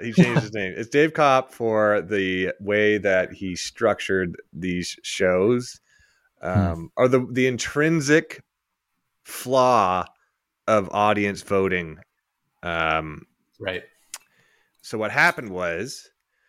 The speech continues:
Speaker 1: there's a fairly new comic in town, and I, like I said, she didn't do anything wrong. She did what she was supposed to do. She brought people to a show,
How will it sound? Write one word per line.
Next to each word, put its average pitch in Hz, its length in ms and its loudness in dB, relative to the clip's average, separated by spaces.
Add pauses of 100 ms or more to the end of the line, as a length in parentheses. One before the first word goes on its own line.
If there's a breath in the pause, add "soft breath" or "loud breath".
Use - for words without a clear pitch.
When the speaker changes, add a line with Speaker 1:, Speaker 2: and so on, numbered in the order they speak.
(260)
Speaker 1:
there's 92 160 -6
a 90 40 -10
fairly 110 360 2
new 120 160 0
comic 95 500 0
in - 160 -6
town, 85 380 -4
and 85 160 -6
I, 85 80 0 (100)
like 92 140 0
I 113 60 4
said, 120 340 4 (220)
she - 140 -10
didn't 127 140 -4
do 147 80 2
anything 160 240 6
wrong. 165 360 2
She - 120 -8
did 127 180 2
what 143 140 0
she 143 100 -4
was 143 120 -2
supposed 147 300 2
to 135 40 -14
do. 147 240 4
She - 160 -8
brought 104 380 0
people 117 300 0
to 113 140 0
a 107 40 4
show, 98 480 0